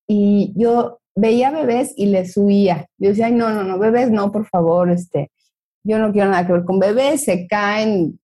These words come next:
este, no, no". O sea, pese a, ya era yo mamá y todo, pero, pero como que yo no quería bebés. Era alguna cosa que yo tenía así que me hacía de lado, ¿no? Cada vez que veía un bebé.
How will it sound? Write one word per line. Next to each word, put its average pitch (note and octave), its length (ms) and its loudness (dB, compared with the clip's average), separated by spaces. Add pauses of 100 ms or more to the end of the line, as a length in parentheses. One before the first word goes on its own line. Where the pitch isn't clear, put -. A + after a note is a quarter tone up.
este, - 500 -4
no, A#3 240 0
no". A3 340 -2
O F#3 140 -2
sea, F#3 400 0 (500)
pese A3+ 260 0
a, A3 220 0
ya B3+ 480 0
era C#4 160 0
yo C4+ 120 -2
mamá C4 340 0
y C4 100 -2
todo, B3+ 340 0
pero, A3+ 420 0
pero A#3+ 220 0
como B3 200 0
que C4 100 -2 (160)
yo D#4 140 2
no E4+ 140 0
quería A#3 280 2
bebés. F3 480 -4
Era A#3+ 180 0
alguna C4 420 0
cosa A#3+ 300 -4
que A#3 100 2
yo G#3 140 0
tenía G#3 380 -2
así G3+ 200 -2
que A3+ 80 -2
me F#3+ 100 0
hacía G#3 240 0
de G#3+ 120 0
lado, E3+ 300 0
¿no? G3 140 -2
Cada A3 140 0
vez G#3+ 100 -6
que G3+ 80 -4
veía E3+ 160 2
un D#3+ 60 -2
bebé. - 200 -2